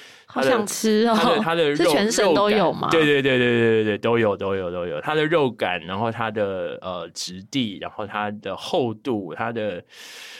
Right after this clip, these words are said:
Speaker 2: 嗯，creamy 那个酥脆，反正真的是比现在的那个鳕鱼汉堡好吃太多了。
Speaker 1: <laughs>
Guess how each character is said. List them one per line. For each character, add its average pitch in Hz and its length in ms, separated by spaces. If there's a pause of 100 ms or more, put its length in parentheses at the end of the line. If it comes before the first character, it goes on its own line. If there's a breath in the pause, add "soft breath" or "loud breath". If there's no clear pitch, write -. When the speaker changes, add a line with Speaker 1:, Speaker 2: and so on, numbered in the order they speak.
(220 loud breath)
Speaker 2:
嗯， 123 720
creamy 165 320
那 165 100
个 127 180
酥 165 280
脆， 160 320 (200)
反 107 180
正 131 140
真 139 120
的 135 140
是 113 100
比 101 160
现 113 200
在 - 300
的 202 260
那 220 100
个 202 80
鳕 147 260
鱼 160 120
汉 165 240
堡 131 180
好 123 160
吃 139 160
太 143 220
多 123 320
了。 107 120
Speaker 1:
<laughs> - 60